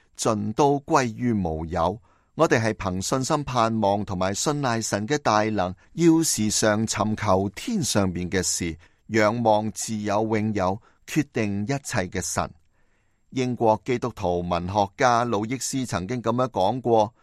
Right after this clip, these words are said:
「如果你嘅目標係天上面嘅事，主唔單止會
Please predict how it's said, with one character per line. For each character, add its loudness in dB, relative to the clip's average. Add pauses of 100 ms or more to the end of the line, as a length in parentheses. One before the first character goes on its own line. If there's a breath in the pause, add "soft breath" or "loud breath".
(220)
「如 0
果 4
你 -2
嘅 0
目 2 (100)
標 0
係 0
天 -6
上 0
面 -2
嘅 0
事， -6 (440 soft breath)
主 -6 (520 loud breath)
唔 0
單 2
止 0
會 2